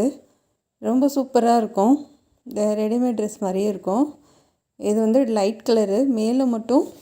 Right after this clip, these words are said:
இந்த கலர் கொடுத்து காம்பினேஷன் பண்ணி, அஹ், தைச்சிருந்தேன். ரொம்ப சூப்பரா வந்தது. இது கட்டிங்கும், ஸ்டிச்சிங்கும் பார்க்கலாம். நான் லைனிங் எடுத்திருக்கேன். தண்ணியில் அலசி போட்டு லைனிங் எடுத்திருக்கேன்.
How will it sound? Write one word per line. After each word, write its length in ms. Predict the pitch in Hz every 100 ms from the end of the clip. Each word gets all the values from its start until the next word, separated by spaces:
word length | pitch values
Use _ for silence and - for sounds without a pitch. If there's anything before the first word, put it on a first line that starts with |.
| _
இந்த 280 | - 214 208
கலர் 340 | 202 202 214 214
கொடுத்து 520 | 185 - 240 294 294
காம்பினேஷன் 600 | - 208 208 208 208 202
பண்ணி, 340 | 190 180 185 233 - - _ _ _ _ -
அஹ், 240 | 196 196
தைச்சிருந்தேன். 720 | 196 220 220 220 190 214 302 - -
ரொம்ப 240 | 226 240
சூப்பரா 520 | 254 262 262 247 247
வந்தது. 680 | 247 208 180 190 262 - - _ _ _ - - _ _
இது 180 | 233 254
கட்டிங்கும், 520 | 226 226 254 254 294
ஸ்டிச்சிங்கும் 600 | 294 226 - 226 233 311 - _ _ _
பார்க்கலாம். 500 | 208 196 196 185 247 294 _ _ _ _ _ _ _ _ _ _ _ _ _ _ _ -
நான் 200 | 226 226
லைனிங் 400 | 226 247 285 262
எடுத்திருக்கேன். 840 | 220 220 190 202 202 285 294 - _ _ _ _ _ _ _ _ _ _ _ _ _ _ _ _ -
தண்ணியில் 260 | 220 240
அலசி 320 | 226 226 226
போட்டு 200 | 220 208
லைனிங் 400 | 233 214 208 214
எடுத்திருக்கேன். 720 | 214 214 190 175 196 277 -